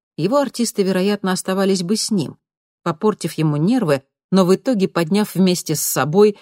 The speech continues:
в высшие сферы музыкальной индустрии.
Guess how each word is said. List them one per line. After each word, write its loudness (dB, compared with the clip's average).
в 2
высшие 0
сферы 0
музыкальной 0
индустрии. -6